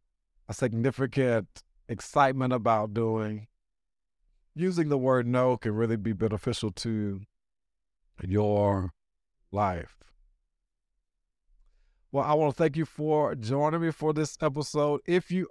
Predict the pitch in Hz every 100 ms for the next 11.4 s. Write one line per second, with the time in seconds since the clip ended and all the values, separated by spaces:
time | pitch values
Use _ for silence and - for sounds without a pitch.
0 | - 175 185 175 202 185 131 - - -
1 | _ _ - 214 180 202 185 175 170 160
2 | 180 185 160 - - 131 - 156 156 151
3 | 147 143 139 160 - 156 151 147 143 139
4 | 131 123 127 120 123 139 147 147 131 131
5 | 127 123 120 107 120 117 98 113 120 120
6 | 107 135 131 131 120 131 120 110 98 92
7 | - - _ _ _ _ _ _ _ 135
8 | 156 156 143 139 139 120 143 143 120 107
9 | 110 131 135 135 135 - _ _ _ _
10 | _ - 139 123 127 - - 156 170 165
11 | 139 147 156